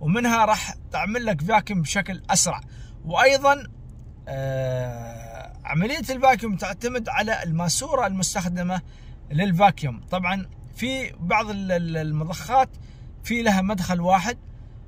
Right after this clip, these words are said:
بعض المض-، المضخات لها مدخلين للسحب أو للشفط، في بعض المض-، المضخات لها ثلاث، آه، مداخل، تكون على ربع،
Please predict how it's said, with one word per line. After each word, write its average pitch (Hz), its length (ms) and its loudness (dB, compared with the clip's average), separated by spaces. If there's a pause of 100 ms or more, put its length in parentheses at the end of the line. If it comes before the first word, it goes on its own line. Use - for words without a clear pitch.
(280)
بعض 180 220 4
المض-، 196 440 0
المضخات 185 580 0
لها 170 140 2
مدخلين 165 540 -2 (600)
للسحب 196 500 0
أو 151 140 -2
للشفط، 233 380 -2 (460)
في 196 140 4
بعض 202 220 4
المض-، 185 340 0
المضخات 156 920 0
لها 175 180 4
ثلاث، 180 400 4 (460)
آه، 143 160 0
مداخل، 208 580 4
تكون - 460 -6
على 151 260 0
ربع، 214 280 0